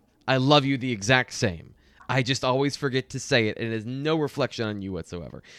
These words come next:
So if you're listening on a podcast and you're not subscribed, please subscribe wherever you get your podcasts. We are getting close to ten thousand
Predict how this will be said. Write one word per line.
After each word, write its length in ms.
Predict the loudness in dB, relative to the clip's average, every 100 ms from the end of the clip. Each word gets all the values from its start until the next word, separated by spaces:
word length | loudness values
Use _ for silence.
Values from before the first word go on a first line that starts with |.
| -8
So 180 | 4 4
if 80 | 6
you're 240 | 2 0
listening 400 | -2 0 0 0
on 60 | 0
a 60 |
podcast 520 | 4 4 4 2 2
and 100 | -2
you're 120 | 0 2
not 200 | 2 2
subscribed, 560 | -6 -2 0 0 -4 -6
please 220 | -4 -4
subscribe 420 | -8 0 0 2
wherever 180 | 0 -2
you 60 |
get 140 | -8 -12
your 120 | -10 -10
podcasts. 400 | -10 -12 -12 -16 -20 -20 -4
We 240 | 4 8
are 80 | 8
getting 220 | 6 4
close 180 | 4 2
to 60 | 2
ten 300 | 0 0 2
thousand 680 | 2 6 6 6 0 -4